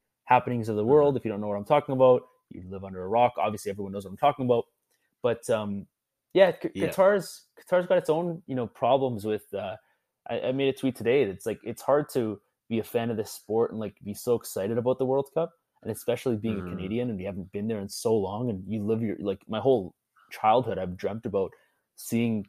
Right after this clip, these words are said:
Speaker 1: Canada in a World Cup, and you have to almost, like, you don't wanna have, you don't wanna have that thought on the back of your head that, like, "Man, like, sixty-five hundred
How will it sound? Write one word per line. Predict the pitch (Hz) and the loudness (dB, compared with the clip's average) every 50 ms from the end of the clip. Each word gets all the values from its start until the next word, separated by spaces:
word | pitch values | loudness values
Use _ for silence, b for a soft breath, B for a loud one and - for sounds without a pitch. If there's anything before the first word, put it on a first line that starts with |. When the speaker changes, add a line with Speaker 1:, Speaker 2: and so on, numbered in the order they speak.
| _ | _
Speaker 1:
Canada | - - 113 113 113 107 104 | -8 -6 -4 -2 0 0 -2
in | 98 95 | -2 -4
a | 92 | -4
World | 98 110 101 95 - _ | -2 -2 -2 -2 -4 _
Cup, | - 120 120 - - | 4 4 4 4 0
and | - 82 85 - _ _ _ _ _ _ _ _ _ | -12 -12 -12 -16 _ _ _ _ _ _ _ _ _
you | 101 113 | 2 2
have | 123 120 - | 2 4 2
to | - | 0
almost, | - - 117 117 120 113 107 - - - _ _ _ _ _ _ | 0 2 0 2 0 0 -2 -4 -10 -16 _ _ _ _ _ _
like, | 113 110 _ | -6 -2 _
you | 135 | 6
don't | 127 160 160 - - | 6 6 6 6 2
wanna | 120 117 120 123 131 127 | -2 0 2 2 2 2
have, | 113 104 113 113 113 107 98 - _ _ _ _ _ _ _ _ _ _ _ _ _ _ _ _ _ _ _ | 0 2 2 2 2 0 -2 -8 _ _ _ _ _ _ _ _ _ _ _ _ _ _ _ _ _ _ _
you | 123 | 2
don't | 143 151 | 2 2
wanna | 151 151 135 | 4 2 0
have | - 123 123 127 123 | 0 2 2 2 4
that | 113 120 101 - - | 2 0 0 0 -2
thought | - 117 117 | -2 0 0
on | 120 113 | 0 -2
the | 107 | -2
back | 110 110 107 | -4 -4 -4
of | - 95 | -6 -10
your | 87 | -6
head | 104 113 117 104 | -4 -4 -2 -4
that, | - - | -6 -6
like, | - 101 92 82 _ _ _ _ _ _ _ _ _ _ | -6 -8 -8 -10 _ _ _ _ _ _ _ _ _ _
"Man, | 107 113 113 104 98 | -6 -6 -6 -6 -6
like, | 98 95 - - | -10 -12 -14 -10
sixty-five | - - 123 - - 131 107 - 110 107 107 107 101 95 | -6 -6 -6 -4 -4 -6 -2 0 0 2 2 0 -2 -4
hundred | - 107 110 107 101 101 92 | -6 -6 -6 -4 -4 -6 -6